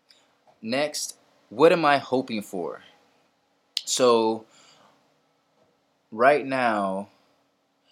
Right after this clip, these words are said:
I'm hoping to get better at the podcast. I'm hoping to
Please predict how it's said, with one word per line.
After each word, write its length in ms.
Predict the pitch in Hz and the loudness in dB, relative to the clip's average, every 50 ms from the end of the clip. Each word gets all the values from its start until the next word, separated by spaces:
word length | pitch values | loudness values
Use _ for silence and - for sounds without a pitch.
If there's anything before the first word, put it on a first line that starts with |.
| _ _ _ - | _ _ _ -4
I'm 140 | 123 123 120 | -4 -4 -4
hoping 480 | 107 151 170 190 185 202 196 190 180 180 | -4 -4 -4 -2 -4 -4 -6 -6 -6 -6
to 720 | - - 175 160 156 151 147 143 139 135 131 127 127 127 - _ _ _ _ _ _ _ _ _ _ _ _ _ _ _ _ _ - - _ _ _ _ _ _ _ _ _ _ _ _ _ _ _ _ _ _ 110 | -6 -4 -4 -4 -2 -4 -4 -6 -6 -6 -6 -8 -10 -14 -18 _ _ _ _ _ _ _ _ _ _ _ _ _ _ _ _ _ -20 -20 _ _ _ _ _ _ _ _ _ _ _ _ _ _ _ _ _ _ -8
get 300 | 110 127 151 151 135 113 | -4 -2 -2 -2 -2 0
better 460 | - 117 120 120 135 135 143 151 151 - _ _ _ _ _ _ _ _ _ _ _ _ _ - - | 2 4 4 4 4 2 0 -2 -6 -12 _ _ _ _ _ _ _ _ _ _ _ _ _ -6 -6
at 140 | 123 127 - | -4 -4 -4
the 60 | - | -6
podcast. 720 | - - 135 117 107 104 101 - 107 101 101 107 113 - | -4 -2 0 2 2 0 0 -2 -2 0 0 0 -2 -4
I'm 100 | 90 92 | -6 -4
hoping 240 | 110 127 127 131 123 120 | -4 -4 -4 -4 -6 -8
to 480 | - 127 123 117 113 110 110 110 113 | -6 -6 -6 -6 -6 -8 -8 -10 -12